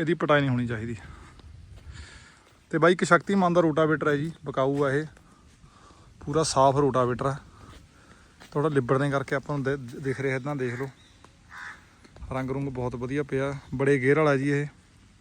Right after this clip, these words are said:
ਇਹ ਸਤਾਰਾਂ ਅਠਾਰਾਂ ਮਾਡਲ ਹੋਊਗਾ ਬਾਈ ਤਕਰੀਬਨ। ਬਲੇਡ ਇਹਦੇ ਜਮਾਂ ਨਵੇਂ ਆ। ਕਰੋ ਜੀ ਚੈੱਕ। ਬਾਈ ਇਹਨਾਂ ਨੇ ਹੁਣ ਟਰੈਕਟਰ ਲੈ ਲਿਆ ਬੜਾ,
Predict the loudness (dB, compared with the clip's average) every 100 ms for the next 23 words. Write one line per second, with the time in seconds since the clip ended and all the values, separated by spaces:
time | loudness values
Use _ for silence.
0 | -20 -20 -20 -20 -20 -20 -20 _ _ -10
1 | 2 4 6 6 6 4 4 4 4 2
2 | 2 0 0 0 -2 -4 -14 -14 4 8
3 | 10 10 10 8 6 6 6 4 2 -2
4 | -14 -20 -20 -20 -20 -20 -20 -20 -20 -20
5 | -20 -20 -20 -20 -20 -20 -20 -20 -20 -20
6 | -20 -16 -12 -10 0 4 6 4 -2 -6
7 | -8 -14 -8 2 4 6 4 2 2 0
8 | 0 -2 0 0 2 0 0